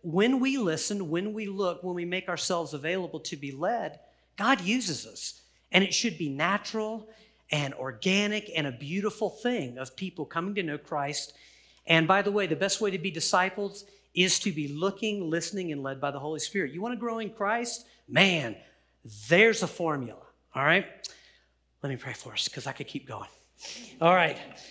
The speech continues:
Holy Spirit, we love you, and we just thank you that we, we acknowledge together that you are God,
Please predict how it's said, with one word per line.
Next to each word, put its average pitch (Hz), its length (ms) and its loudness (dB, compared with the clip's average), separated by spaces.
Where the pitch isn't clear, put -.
Holy 226 280 8
Spirit, 196 320 2
we 170 100 4
love 160 300 2
you, 147 140 0
and 151 120 -2
we 170 120 0
just 156 240 2
thank 175 320 2
you 156 160 0
that 143 220 -2
we, 185 180 2
we 202 200 2
acknowledge 185 460 2
together 156 400 0
that 143 180 -8
you 196 180 0
are 170 80 2
God, 131 540 0